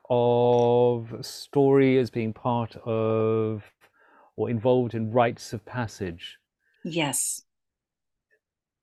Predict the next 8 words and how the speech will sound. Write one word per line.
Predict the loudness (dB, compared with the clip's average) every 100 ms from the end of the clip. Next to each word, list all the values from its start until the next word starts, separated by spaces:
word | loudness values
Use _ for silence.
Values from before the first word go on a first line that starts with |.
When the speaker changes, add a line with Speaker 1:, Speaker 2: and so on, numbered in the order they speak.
| _ _ _ _ _ _ _ _ -14
Speaker 1:
These | 0 4 4 4
are | 0
very | 2 2 4 2 0 -8 _ _ -2
important, | -2 0 0 -2 -4 -12 -12 -20 -20 _ _ _ _ _
as | 0 4
are | 4 2
threshold | 2 0 2 0 -2 -4
crossings. | -10 -10 -12 -14 -16